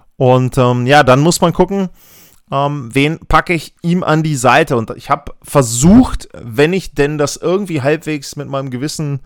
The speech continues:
äh, vereinbaren konnte, auch möglichst viele Teams reinzunehmen. Ich bin kein Freund davon zu sagen, ich muss jetzt von jeder Mannschaft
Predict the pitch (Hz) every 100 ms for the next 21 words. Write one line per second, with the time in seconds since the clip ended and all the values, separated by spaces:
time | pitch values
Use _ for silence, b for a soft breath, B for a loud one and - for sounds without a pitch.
0 | b b b b b - 113 - 113 147
1 | 123 117 127 135 165 - - 127 165 -
2 | 131 151 - 151 - - 143 135 - 151
3 | 151 - 98 101 107 - 110 107 107 113
4 | 147 147 160 170 - 175 156 - 160 -
5 | 131 139 135 - 156 - 135 123 107 143
6 | 170 180 180 185 - -